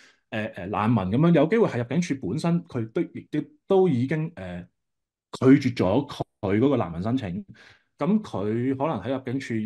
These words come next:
職員已經同佢講咗，呃，你有 case 難民申請，可能已經係，呃，拒絕咗㗎啦。佢亦都唔可以有其他一型，呃，方法可以呃，留低喺香港，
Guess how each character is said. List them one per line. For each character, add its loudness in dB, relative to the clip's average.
職 -4
員 -6
已 -4
經 -2
同 -4
佢 -4
講 -2
咗， -6
呃， -2
你 0
有 0
case 2
難 -2
民 -2
申 -2
請， -4
可 -2
能 -6
已 -6
經 -4
係， -8
呃， -8
拒 -2
絕 0
咗 0
㗎 -2
啦。 0
佢 2
亦 2
都 0
唔 0
可 0
以 4
有 -2
其 -10
他 -6
一 -4
型， -12
呃， -8
方 2
法 2
可 -2
以 0
呃， -6
留 -2
低 2
喺 2
香 0
港， -4